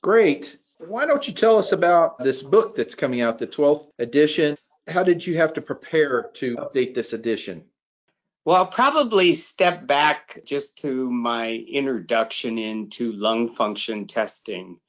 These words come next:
Speaker 2: You know, as many respiratory therapists, as I mentioned, I was in the I C U. I loved all the drama that was associated with that. But when I moved into the lung function lab at Mayo Clinic, I was the first respiratory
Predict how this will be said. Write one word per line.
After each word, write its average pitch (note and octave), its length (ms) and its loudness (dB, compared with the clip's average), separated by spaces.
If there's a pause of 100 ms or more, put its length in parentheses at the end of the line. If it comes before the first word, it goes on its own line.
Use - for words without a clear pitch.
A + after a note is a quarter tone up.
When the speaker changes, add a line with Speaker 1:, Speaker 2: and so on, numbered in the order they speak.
(220)
Speaker 2:
You B2+ 120 -2
know, A#2 220 4
as A#2+ 260 2
many D3 420 2
respiratory C3+ 560 0
therapists, A#2 600 0
as G#2+ 180 0
I G#2+ 120 2
mentioned, G#2+ 640 -4
I G#2+ 160 0
was G2+ 340 -6
in A2 160 -4
the G2+ 160 -4
I G2 140 0
C G2+ 240 -10
U. B2+ 260 0
I A2 140 2
loved A2+ 600 0 (160)
all A#2 260 2
the A2+ 200 2
drama A#2 460 2
that A#2+ 140 0
was A#2 200 -4
associated A#2+ 720 -2
with G#2+ 200 -8
that. A2 340 -2
But A#2+ 140 0
when A2+ 160 -4
I A2 100 -2
moved C#3 420 -4
into B2 420 -2
the G#2+ 140 -4
lung C#3 280 0
function A2+ 500 -4
lab G#2 320 -2
at G#2 140 -2 (160)
Mayo A2+ 260 0
Clinic, E3+ 460 -2
I G#2+ 80 2
was A2 240 -4
the G#2+ 160 -6 (160)
first G3 560 0 (180)
respiratory A#2+ 720 0